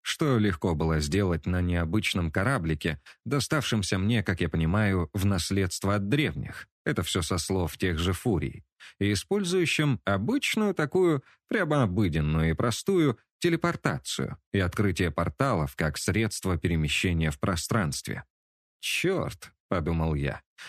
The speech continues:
«всё ещё не верится в подобное». С каждым новым днём я всё больше понимал, насколько сильно ушли от того, что сейчас встречается, те самые древние,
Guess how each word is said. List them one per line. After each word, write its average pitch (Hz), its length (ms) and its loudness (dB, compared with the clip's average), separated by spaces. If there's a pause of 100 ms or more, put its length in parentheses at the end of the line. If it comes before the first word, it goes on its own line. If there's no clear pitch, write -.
(180)
«всё - 280 -4
ещё 135 380 0
не 117 180 4
верится 123 540 0
в - 120 -6
подобное». 76 600 -2 (1160)
С - 100 -10
каждым 110 520 2
новым 95 400 2
днём 95 340 2
я 73 160 2
всё - 240 -2
больше 110 400 0
понимал, 107 500 0
насколько 123 540 0
сильно 85 580 0
ушли 87 280 0
от 80 160 -4
того, 85 340 0
что 82 300 0
сейчас 80 480 -2
встречается, 104 880 -2 (260)
те 160 180 0
самые 113 440 4
древние, 92 520 0